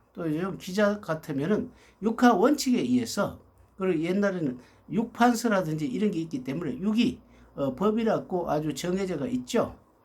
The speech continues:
그런데 거북이 덩어리에 육법이 있다는 것은 뭡니까? 거북이라는 것은 그 옛-, 그 옛날에 이렇게 보면은 그 비석 같은 데도 거북이 덩어리에 세울 수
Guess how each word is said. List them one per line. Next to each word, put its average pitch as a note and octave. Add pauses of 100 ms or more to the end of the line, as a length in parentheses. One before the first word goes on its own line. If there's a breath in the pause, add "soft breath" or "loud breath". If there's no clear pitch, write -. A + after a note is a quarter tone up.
(420 soft breath)
그런데 C4
거북이 C4+
덩어리에 F3+
육법이 G#3
있다는 E3
것은 D#3+
뭡니까? G#2 (480 soft breath)
거북이라는 A#3
것은 D3+ (180)
그 C#3 (360 loud breath)
옛-, F#3+ (320)
그 D3+
옛날에 B3
이렇게 D#3
보면은 B2+
그 C3+
비석 D4
같은 F3+
데도 D3+
거북이 A3
덩어리에 D#3
세울 D3+
수 -